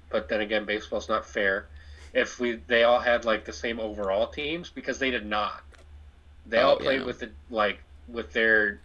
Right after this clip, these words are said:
Speaker 1: regular teams, and so, like, Dwight Smith
Speaker 2: Fucking,
Speaker 1: Junior,
Speaker 2: yeah, Dwight
Speaker 1: who
Speaker 2: Smith Junior
Speaker 1: made the
Speaker 2: getting
Speaker 1: playoffs,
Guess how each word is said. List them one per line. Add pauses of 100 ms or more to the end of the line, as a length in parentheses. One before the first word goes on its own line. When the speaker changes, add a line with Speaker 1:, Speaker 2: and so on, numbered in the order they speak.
(140)
Speaker 1:
regular
teams,
and
so,
like,
Dwight
Smith
Speaker 2:
Fucking,
Speaker 1:
Junior,
Speaker 2:
yeah, (140)
Dwight
Speaker 1:
who
Speaker 2:
Smith
Junior
Speaker 1:
made
the
Speaker 2:
getting
Speaker 1:
playoffs,